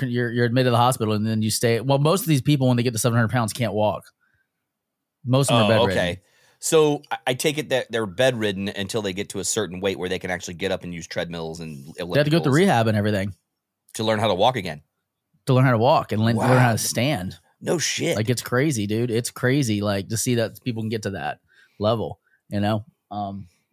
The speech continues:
Speaker 1: but they don't do that for the thousand pound sisters, which I don't understand. They're not a thousand pounds each. They're thou-, they're a thousand pounds combined.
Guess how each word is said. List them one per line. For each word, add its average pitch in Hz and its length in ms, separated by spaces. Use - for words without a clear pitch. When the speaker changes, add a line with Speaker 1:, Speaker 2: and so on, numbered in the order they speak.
Speaker 1:
but 143 80
they 170 80
don't 220 160
do 208 100
that 208 220
for 202 60
the 165 80
thousand 165 340
pound 156 200
sisters, 117 480
which 110 120
I 135 80
don't 143 160
understand. 131 720
They're 135 100
not 175 180
a - 20
thousand 135 220
pounds 113 200
each. 107 180
They're 110 140
thou-, 110 220
they're 120 120
a 120 60
thousand 110 280
pounds 107 200
combined. 104 420